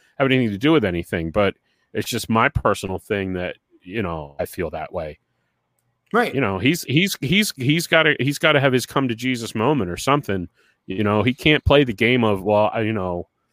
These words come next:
Speaker 1: I know there's the language barrier where he's talked about where he doesn't necessarily speak very good English or whatever, but he's, he's gotta work through that. If he wants to be a professional player, then he needs to act a certain way. And he's just not. He just, he's just,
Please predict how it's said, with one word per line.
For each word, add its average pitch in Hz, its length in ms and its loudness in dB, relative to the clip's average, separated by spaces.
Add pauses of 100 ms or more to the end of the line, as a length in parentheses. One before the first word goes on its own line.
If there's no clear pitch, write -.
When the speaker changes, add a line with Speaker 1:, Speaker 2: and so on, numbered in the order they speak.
(160)
Speaker 1:
I 104 100 -2
know 110 120 2
there's 101 180 0
the 101 80 -2
language 104 440 2
barrier 98 360 4
where 95 180 0
he's 92 220 -2
talked 95 300 -2
about 92 260 -2
where 92 80 -4
he 104 120 -2
doesn't 95 260 -2
necessarily 87 420 -8
speak - 260 -12
very 87 200 -6
good 80 140 -4
English 123 400 0
or 87 80 -6
whatever, 120 420 2 (320)
but 120 140 -4
he's, 196 260 -4
he's 147 220 -4
gotta 139 200 2
work 120 240 2
through 143 220 0
that. 90 220 0
If - 80 -14
he 180 100 -2
wants 180 280 0
to 120 60 -6
be 113 400 0 (360)
a - 40 -20
professional 110 560 0
player, 95 400 2
then 87 160 -4
he 98 380 -4
needs 92 360 -4
to 90 200 -6
act - 420 -6
a - 60 -10
certain - 360 -8
way. 76 260 -14
And 85 80 -10
he's 113 200 -4 (100)
just - 220 -8
not. 139 300 0 (380)
He 104 100 -4
just, - 240 -6 (120)
he's 107 260 -4
just, - 220 -6